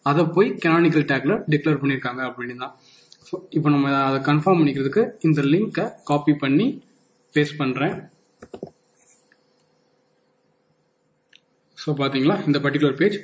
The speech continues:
இல்லவே இல்ல. அதனால தான் அங்க ஸ்க்ரீனிங் ஃப்ராக் நம்மளுக்கு four not four error காமிச்சிருக்கு.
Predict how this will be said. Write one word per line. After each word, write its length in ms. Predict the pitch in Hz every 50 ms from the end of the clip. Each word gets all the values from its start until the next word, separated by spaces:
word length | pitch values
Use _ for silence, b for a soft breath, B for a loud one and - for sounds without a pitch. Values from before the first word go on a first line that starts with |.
| - -
இல்லவே 360 | 156 147 147 135 135 147 139
இல்ல. 240 | 123 123 123 - _
அதனால 400 | - 143 143 143 175 175 151 139
தான் 240 | 131 160 220 - - -
அங்க 240 | - 147 147 143 156
ஸ்க்ரீனிங் 360 | 151 - - 156 151 147 143 -
ஃப்ராக் 180 | 151 147 143 139
நம்மளுக்கு 420 | 131 127 123 - - 190 226 226 - - -
four 140 | 156 151
not 180 | 143 143 135 - -
four 140 | 143 151 151
error 240 | 131 139 190 190 - - _ - 143
காமிச்சிருக்கு. 480 | 123 117 117 - 123 113 - - -